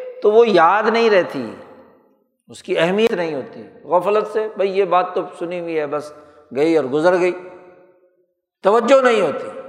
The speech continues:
اہتمام نہیں ہوتا۔ لیکن طلب ہو،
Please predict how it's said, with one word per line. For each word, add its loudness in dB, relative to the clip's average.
اہتمام 2
نہیں 0
ہوتا۔ -6
لیکن -2
طلب 2
ہو، 0